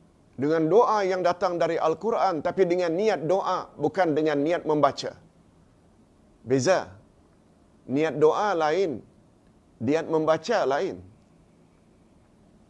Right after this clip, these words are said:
Oleh sebab itu, bila dalam sujud, kita membaca, umpamanya, "Rabbana atina fid dunya hasanah, wa fil akhirati hasanah, wa qina azabannar,"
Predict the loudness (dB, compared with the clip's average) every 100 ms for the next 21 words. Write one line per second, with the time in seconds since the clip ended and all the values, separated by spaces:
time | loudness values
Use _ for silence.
0 | _ -10 -8 -2 -2 0 -2 -2 -2 -4
1 | -10 _ _ _ _ _ _ _ -6 0
2 | 2 2 2 0 -4 -10 -4 -2 2 0
3 | 0 -8 _ _ _ _ _ _ -10 -4
4 | 0 2 2 0 2 0 0 -6 -20 _
5 | _ _ _ _ -8 -6 -2 -2 0 0
6 | 0 0 0 0 0 -2 -2 -2 -2 -2
7 | -2 0 0 0 -2 -4 -4 -4 -4 -6
8 | -12 _ _ _ _ -6 -2 0 2 0
9 | 0 0 0 -2 -4 -2 -2 0 0 0
10 | -2 -2 0 0 0 -2 -2 -4